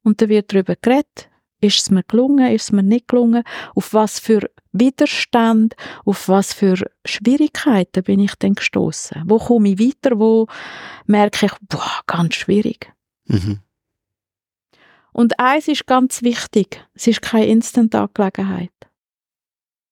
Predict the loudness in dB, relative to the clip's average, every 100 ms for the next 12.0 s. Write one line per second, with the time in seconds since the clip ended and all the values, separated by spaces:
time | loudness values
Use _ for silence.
0 | _ _ _ _ -2 0 2 0 -2 -10
1 | -20 -20 -4 -2 0 0 0 0 -2 -2
2 | 0 2 2 0 -2 -2 -2 -2 -2 0
3 | 0 2 2 2 0 -4 -2 0 2 2
4 | 2 2 2 0 0 -2 -4 -2 0 0
5 | 0 0 -2 -4 -8 _ _ _ _ _
6 | _ _ _ _ -8 -4 0 2 2 -2
7 | -4 -2 0 2 0 0 -4 _ _ _
8 | _ _ 0 2 2 0 0 0 0 -2
9 | -8 _ _ _ _ _ _ _ _ _
10 | _ _ 0 2 2 2 0 0 0 0
11 | -2 0 2 2 2 2 2 0 -2 -18